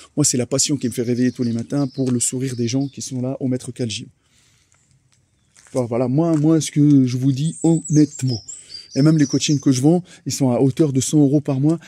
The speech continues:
Mais quand tu dis cent euros, t'as le régime alimentaire, t'as le programme d'entraînement, t'as le coach en ligne.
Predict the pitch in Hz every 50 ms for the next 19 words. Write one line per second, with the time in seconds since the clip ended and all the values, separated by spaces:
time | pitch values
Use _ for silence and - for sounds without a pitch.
0 | - - 160 143 160 147 - 156 139 143 143 - 151 143 143 131 147 151 - 123
1 | 113 120 131 135 151 143 139 135 135 135 135 - 151 143 - 123 110 - - 139
2 | 135 139 139 139 135 127 - 139 135 143 147 151 139 - 117 113 113 - - 151
3 | - - - - 143 131 127 135 147